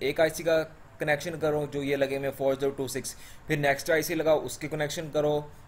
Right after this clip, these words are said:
कि इसके साथ seven segment कैथोड के साथ। तो इस तरह mean एक एक चीज़ को आप लगाते जाओगे और आगे की तरफ चलते जाओ,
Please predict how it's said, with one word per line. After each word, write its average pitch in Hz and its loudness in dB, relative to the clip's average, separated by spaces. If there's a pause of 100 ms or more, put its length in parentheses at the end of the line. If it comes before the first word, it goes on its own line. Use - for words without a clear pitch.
(120)
कि 135 4
इसके - -8
साथ 135 4
seven 139 2
segment 139 -2
कैथोड 131 -2
के 131 -4
साथ। 120 2 (100)
तो 156 -2
इस 160 -6
तरह 175 2
mean 175 -6 (140)
एक 160 -2
एक 180 -2 (380)
चीज़ 160 -4
को 170 2
आप 156 2
लगाते 143 4
जाओगे 151 4
और 151 0 (140)
आगे 131 2
की 147 -10
तरफ 143 -2
चलते 117 -2
जाओ, 107 -2